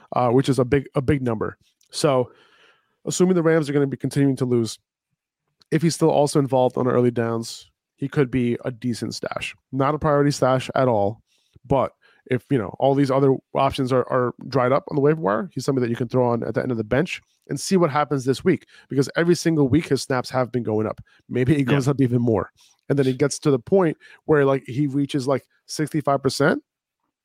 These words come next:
Speaker 1: right?
Speaker 2: Yeah.
Speaker 1: Maybe seventy. I think that's pushing it, honestly. Pers-, like, personally, I wouldn't expect that to happen, but you never
Speaker 2: Right.
Speaker 1: know with Sean McVay. Uh,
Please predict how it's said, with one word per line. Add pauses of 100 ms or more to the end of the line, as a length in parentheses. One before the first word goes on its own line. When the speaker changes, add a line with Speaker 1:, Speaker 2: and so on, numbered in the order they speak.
(180)
Speaker 1:
right? (460)
Speaker 2:
Yeah.
Speaker 1:
Maybe
seventy.
I
think
that's
pushing
it,
honestly.
Pers-, (160)
like,
personally,
I
wouldn't (260)
expect
that
to
happen, (220)
but
you
never
Speaker 2:
Right.
Speaker 1:
know
with
Sean
McVay. (380)
Uh,